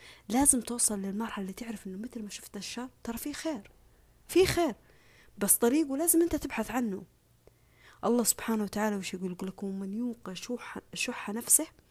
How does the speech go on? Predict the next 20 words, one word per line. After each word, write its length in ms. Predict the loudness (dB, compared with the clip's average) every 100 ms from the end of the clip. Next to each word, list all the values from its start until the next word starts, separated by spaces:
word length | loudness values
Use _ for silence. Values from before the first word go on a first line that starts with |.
| -20 -20 -20 _
ومن 340 | -4 -2 -2 -2
يوق 260 | -4 -4
شح 320 | -4 -4 -4
نفسه 320 | -4 4 4 4
فأولئك 720 | -4 -4 -2 -4 -4 -8 -8
هم 280 | -4 -2
المفلحون". 500 | -2 -4 -10 -10 -6
المفلحون 420 | -6 -8 -8 -6 -6
وش 140 | -4
يعني 180 | -6 -6
الفلاح؟ 580 | -10 -8 -6 -6 -12 -16 -20 _ _ -18 -6
اللي 140 | -4
دائمًا 300 | -2 -2 -6
موجود 320 | -8 -10 -12 -6
في 60 |
الصلاة، 400 | 4 4 4 -8 -10 _ _ _ _ _ _ _ -20 -16
في 160 | -12
ترديد 500 | -8 -6 -4 -4 -4
ال-، 280 | -4 -6 -6
الصلاة. 420 | 4 4 4 -4